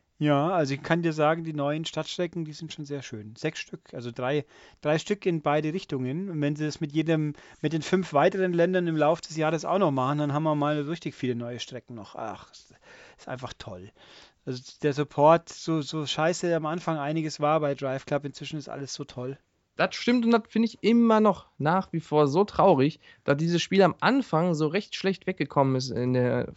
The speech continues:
Speaker 2: Fachpresse.
Speaker 1: Ja.
Speaker 2: Und dann wurde das einfach so viel besser und das hat so gefühlt niemand mitbekommen.
Speaker 1: Ja, wenig. Also das haben sie auch, mei, hätten sie zwei Monate gewartet, dann hätten sie
Speaker 2: Ja.
Speaker 1: wenigstens das Wetter schon drin gehabt. Ob sie dann wieder die Online-Probleme so gehabt hätten, das weiß ja auch keiner vorher.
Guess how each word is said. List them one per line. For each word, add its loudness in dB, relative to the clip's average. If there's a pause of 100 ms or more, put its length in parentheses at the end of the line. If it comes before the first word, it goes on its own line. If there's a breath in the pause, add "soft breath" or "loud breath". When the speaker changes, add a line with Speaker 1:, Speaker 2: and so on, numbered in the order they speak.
Speaker 2:
Fachpresse. -2 (220)
Speaker 1:
Ja. -2
Speaker 2:
Und -2
dann 4
wurde 4
das -8
einfach 4
so 4
viel 4
besser 4
und 0
das 0
hat -4
so -2
gefühlt 2
niemand 6
mitbekommen. 0 (440 soft breath)
Speaker 1:
Ja, 2
wenig. -4
Also -4
das -4
haben 2
sie 2
auch, 2
mei, 2
hätten -2
sie -8
zwei 0
Monate -2
gewartet, -4
dann -4
hätten -2
sie 2
Speaker 2:
Ja. 4
Speaker 1:
wenigstens -4
das -10
Wetter -4
schon -10
drin -8
gehabt. -6 (340 loud breath)
Ob -4
sie 0
dann 4
wieder 4
die 0
Online-Probleme 0
so -6
gehabt -8
hätten, -2
das -8
weiß -4
ja -8
auch -6
keiner -4
vorher. -8